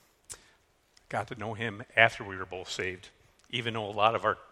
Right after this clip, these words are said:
testimony of before being saved was a lot alike. We did ministry together, road trips to Pennsylvania. I can't even tell you how many we went there.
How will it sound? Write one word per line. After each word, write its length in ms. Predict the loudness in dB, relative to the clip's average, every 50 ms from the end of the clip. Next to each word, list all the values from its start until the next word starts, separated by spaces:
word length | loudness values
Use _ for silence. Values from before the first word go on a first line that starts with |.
| -20 -20 -2
testimony 520 | 0 0 0 0 -6 -6 -6 -4 -2 -2
of 140 | -2 -2 -4
before 500 | -6 -8 -8 -10 -14 -8 -4 -2 -2 -2
being 200 | -2 -6 -8 -8
saved 340 | -8 -8 -8 -8 -8 -12 -14
was 180 | -14 -12 -12
a 120 | -10 -6 -2
lot 180 | -2 -2 -2
alike. 420 | -2 -4 -4 -4 -4 -4 -6 -14 -20 -20 -20 -20 -20 -20 -20 -20 -20 -20 -20 -20 -20 _ _ _ _ _ _ _ _ -20 -20 -20 _ _ _ _ _ _ _ _ _ _ _ _ _ _ _ _ _ _ _ _ _ _ _ _ _ -20 -20 _ _
We 100 | -14 -12
did 180 | -8 -8 -8 -4
ministry 400 | -2 -2 -2 0 -2 -2 -4 -2
together, 540 | -2 -4 2 4 4 6 6 4 0 0 -4 -8 -2
road 220 | -2 -2 -2 -2
trips 240 | -4 -4 -4 -2 -4
to 60 | -6
Pennsylvania. 640 | -6 -4 -6 -6 -4 -6 -6 -4 -2 -2 -2 -4 -8
I 40 |
can't 200 | -6 -4 -2 -2
even 140 | -2 -2 -4
tell 200 | -4 -4 -2 -2
you 100 | 0 -2
how 80 | -2 -2
many 240 | 0 0 -2 -2 -2
we 160 | -8 -10 -10
went 240 | -8 -10 -10 -8 -6
there. 260 | -4 -4 -4 -4